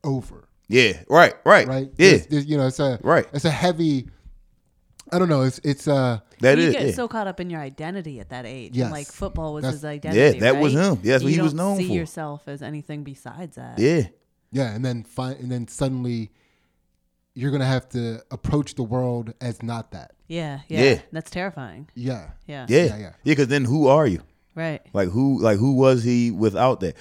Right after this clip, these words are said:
Speaker 2: Which to me was like, dog, you were so much more than football. You were,
Speaker 3: Right.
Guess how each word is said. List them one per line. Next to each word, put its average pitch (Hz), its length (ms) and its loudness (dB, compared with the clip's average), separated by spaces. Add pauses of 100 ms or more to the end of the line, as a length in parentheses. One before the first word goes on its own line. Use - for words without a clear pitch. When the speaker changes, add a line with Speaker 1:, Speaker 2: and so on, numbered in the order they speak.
(120)
Speaker 2:
Which 175 260 6
to 143 140 2
me 190 240 2
was 160 140 2
like, 156 200 4
dog, 208 240 4
you 214 100 -4
were 185 120 4
so 180 200 -2
much 165 140 0
more 160 200 -4
than 123 100 -4
football. 156 260 2
You 180 140 -2
were, 170 160 4
Speaker 3:
Right. 110 140 -8